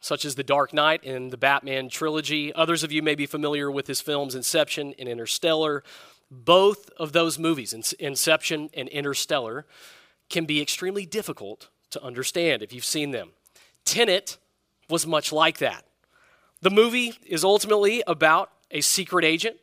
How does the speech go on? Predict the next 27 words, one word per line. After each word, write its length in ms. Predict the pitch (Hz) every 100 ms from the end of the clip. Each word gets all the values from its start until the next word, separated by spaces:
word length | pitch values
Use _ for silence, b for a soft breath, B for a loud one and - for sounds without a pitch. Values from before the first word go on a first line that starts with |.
| -
that's 180 | 147 -
tasked 460 | 185 180 190 -
with 240 | 165 160 -
preventing 720 | 185 139 170 170 175 160 156 b b b
World 380 | 131 151 165 156
War 360 | 143 147 143 143
Three. 380 | - 147 156 123
But 140 | 110 147
in 100 | 214
order 220 | 254 277
to 100 | 254
do 240 | 185 311
so, 460 | - 156 98 92 143 b b b b -
he 160 | 208
has 200 | 226 220
to 100 | -
manipulate 880 | 202 185 185 254 - 180 127 117 - _ _
the 100 | 156
flow 400 | - 165 180 226
of 120 | 220
time 580 | - 208 165 110 120 196 _ _ _ _ _ _ _ _ _ _ _ _ _ _ _
from 220 | - 196
an 40 | 233
attack 440 | 196 196 156 156 _
in 160 | 214 269
the 80 | 277
future 640 | 262 302 - 120 107